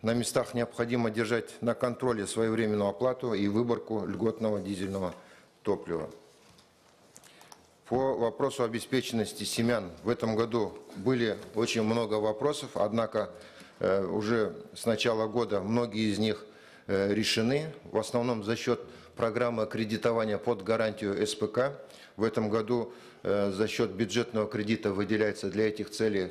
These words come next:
четырнадцать миллиардов тенге, и во многом они будут направлены, э, тем сельхозпроизводителям, у которых, э, не хватает семян. За счёт этих средств они могут на рынке и у продкорпорации выкупать эти семена.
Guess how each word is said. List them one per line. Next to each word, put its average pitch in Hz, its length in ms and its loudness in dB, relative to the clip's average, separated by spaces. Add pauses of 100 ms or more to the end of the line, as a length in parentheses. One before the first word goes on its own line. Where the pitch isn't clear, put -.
четырнадцать 110 680 -2
миллиардов 104 500 0
тенге, 110 520 0 (200)
и 104 100 0
во 104 140 4
многом 127 400 0
они 107 220 2
будут 107 320 -2
направлены, 113 680 0 (340)
э, 98 300 0
тем 127 240 0
сельхозпроизводителям, 110 1200 0
у 95 60 0
которых, 113 420 0 (420)
э, 92 240 0
не 107 140 0
хватает 107 500 0
семян. 127 520 0 (100)
За 107 140 0
счёт 110 240 0
этих 107 240 0
средств 139 380 0
они 104 200 2
могут 107 360 0
на 101 120 2
рынке 131 380 0
и 101 120 -2
у 107 100 2
продкорпорации 107 920 0 (300)
выкупать 104 520 0
эти 101 180 -4
семена. 95 480 0